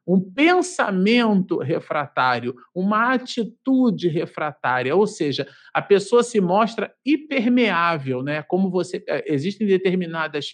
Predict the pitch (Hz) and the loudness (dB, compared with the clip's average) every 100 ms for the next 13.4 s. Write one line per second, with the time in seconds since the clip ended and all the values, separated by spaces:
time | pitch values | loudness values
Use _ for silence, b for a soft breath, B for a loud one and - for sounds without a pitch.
0 | _ 165 196 175 139 127 - - _ _ | _ 2 2 0 -2 -4 -8 -18 _ _
1 | _ - 190 214 208 233 233 208 - 196 | _ -6 0 2 2 0 -2 -4 -2 0
2 | 190 185 175 151 147 139 147 185 214 156 | 2 2 0 -2 -2 0 2 2 2 0
3 | 131 123 b _ 160 165 190 190 233 - | -2 -2 b _ -4 2 2 2 -2 2
4 | 196 180 185 170 165 165 175 254 320 226 | 2 4 4 2 0 0 4 8 8 8
5 | 208 214 202 160 180 - 185 233 233 - | 6 6 2 2 2 2 4 6 6 2
6 | - 226 202 208 320 311 202 165 139 123 | -6 0 4 6 6 4 0 2 2 -2
7 | - 190 190 185 _ 165 160 - 170 - | -8 -2 -2 -4 _ 0 2 2 0 2
8 | 190 220 226 208 190 170 196 - - 302 | 2 2 -2 -4 -2 0 -2 -4 -2 -2
9 | 294 269 269 233 220 247 - - 202 196 | -2 -4 -2 -4 -4 -6 -10 -2 0 0
10 | - _ _ - 170 175 190 185 - 202 | -10 _ _ -6 -2 0 0 0 0 2
11 | 202 202 185 185 185 220 208 170 175 170 | 2 4 2 2 0 0 0 2 2 0
12 | 156 147 139 139 120 120 123 B B - | 0 -2 0 0 0 -2 -8 B B 0
13 | 160 165 170 | 4 4 2